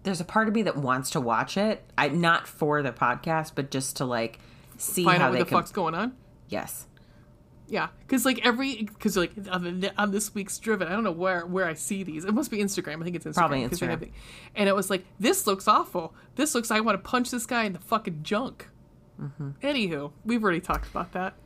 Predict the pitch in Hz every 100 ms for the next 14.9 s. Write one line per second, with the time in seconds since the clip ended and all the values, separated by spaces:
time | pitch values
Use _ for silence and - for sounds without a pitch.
0 | - - - 294 214 277 - - - -
1 | 185 220 196 165 139 120 110 - - -
2 | - - - - - - - 165 156 151
3 | 151 147 156 - - - - - 208 180
4 | 135 - 208 226 226 214 208 - - -
5 | - - - 285 311 220 143 143 160 -
6 | - - - - - - - - 190 175
7 | 165 175 151 151 135 - 110 87 - -
8 | - - - - 170 160 185 196 - 185
9 | - 170 151 139 - - - - - 196
10 | 190 - 151 139 - 123 82 92 - -
11 | - - - 160 131 98 - - - -
12 | - - 160 151 147 143 - - 233 262
13 | 277 233 160 123 123 127 123 147 139 -
14 | 131 113 117 104 147 156 190 214 208